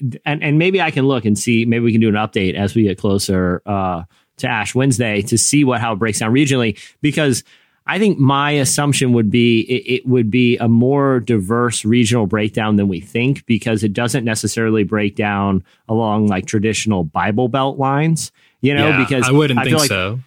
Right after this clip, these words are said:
Speaker 2: Yeah.
Speaker 1: the, you know, the, the Bible Belt tends to be pretty evangelical, tends to be very Protestant, you know,
Speaker 2: Mm-hmm.
Speaker 1: um, a-, and, and whereas, you know, generally we associate Lent with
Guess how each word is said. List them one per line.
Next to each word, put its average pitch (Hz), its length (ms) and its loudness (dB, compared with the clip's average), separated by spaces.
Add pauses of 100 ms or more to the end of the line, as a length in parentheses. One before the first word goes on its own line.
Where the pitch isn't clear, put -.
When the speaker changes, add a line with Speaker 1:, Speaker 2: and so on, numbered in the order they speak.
Speaker 2:
Yeah. 101 300 -4
Speaker 1:
the, 139 120 2
you 165 160 2
know, 139 180 -2
the, 143 220 0
the 143 140 -2
Bible 156 300 0
Belt 127 320 -2
tends 139 420 2
to 127 80 2
be 120 180 2
pretty 113 300 0
evangelical, 120 800 2
tends 117 340 0
to 107 120 -2
be 104 360 2
very 92 320 -2
Protestant, 113 840 -4 (260)
you 131 160 0
know, 123 240 -2
Speaker 2:
Mm-hmm. 110 340 2
Speaker 1:
um, 101 480 -2 (320)
a-, 123 60 -6
and, 123 480 -4
and 110 520 -4
whereas, 113 920 -2
you 120 180 0
know, 104 120 0
generally 113 720 2
we 101 160 2
associate 101 840 -2 (380)
Lent 104 600 -2
with 107 440 -4